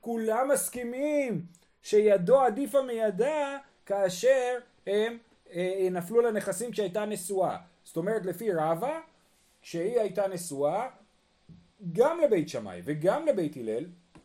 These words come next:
אה, אה, גם לפי, כן? אז נפלו לנכסים כשהייתה נשואה, כולם מסכימים שיחלוקו. זאת אומרת, כש-, כי ידו עדיפה מידה, אחרי שהוא מת ידו כידה, וכל אחד מקבל חצי.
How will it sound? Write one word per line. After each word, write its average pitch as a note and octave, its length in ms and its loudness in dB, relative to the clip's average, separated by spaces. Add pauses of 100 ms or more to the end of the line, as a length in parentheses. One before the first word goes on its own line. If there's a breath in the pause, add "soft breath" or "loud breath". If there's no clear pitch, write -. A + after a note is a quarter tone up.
(720)
אה, C#3 340 2 (220)
אה, C3 280 -4 (580)
גם G3+ 160 2
לפי, G3+ 140 -4 (220)
כן? G3+ 240 0 (840 loud breath)
אז C3+ 120 -6
נפלו E3 260 0
לנכסים G3 280 -2
כשהייתה F3+ 260 -2
נשואה, E3+ 500 -2 (300 soft breath)
כולם G3+ 320 0
מסכימים B3+ 380 -4
שיחלוקו. D#3+ 580 -2 (360 soft breath)
זאת - 100 -16
אומרת, B2+ 260 0
כש-, - 160 -8 (380)
כי F#3 100 -4
ידו F3+ 320 8
עדיפה F3 300 4
מידה, A2 560 -4 (200 loud breath)
אחרי G3+ 320 0
שהוא F3+ 180 2
מת F3 240 2
ידו C#3 360 0
כידה, B2 640 -6 (600 soft breath)
וכל E3 300 -2
אחד A#3 220 0
מקבל F3 360 -2
חצי. E3 440 -6